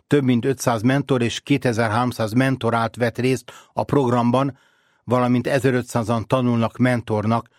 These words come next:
tette hozzá. A programhoz most az Apor Vilmos Katolikus Főiskola, a Károli Gáspár Református Egyetem, a Pannon Egyetem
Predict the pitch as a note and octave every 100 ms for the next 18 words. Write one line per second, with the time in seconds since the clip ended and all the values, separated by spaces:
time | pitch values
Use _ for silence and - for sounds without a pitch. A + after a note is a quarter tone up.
0 | _ _ - A2+ - - G2 A2 G#2+ F2+
1 | A2+ G2 F#2 _ _ _ _ _ _ _
2 | - - - A#2+ A2+ C#3+ C#3+ D3 C#3+ C#3
3 | C3 C#3 - - _ - A2 D3 - C#3
4 | A#2 C3 B2+ A#2+ C#3+ C#3 B2+ - A#2+ -
5 | C3+ B2+ - C#3 D3 - _ _ - A#2
6 | - D3 D3 C3+ B2+ B2 A#2+ - B2 A#2+
7 | C3+ - B2+ B2 A2+ - B2+ C3 B2+ C#3+
8 | C#3+ _ _ - - - C#3 C#3+ C#3 C3+
9 | C3+ C3+ C#3+ D3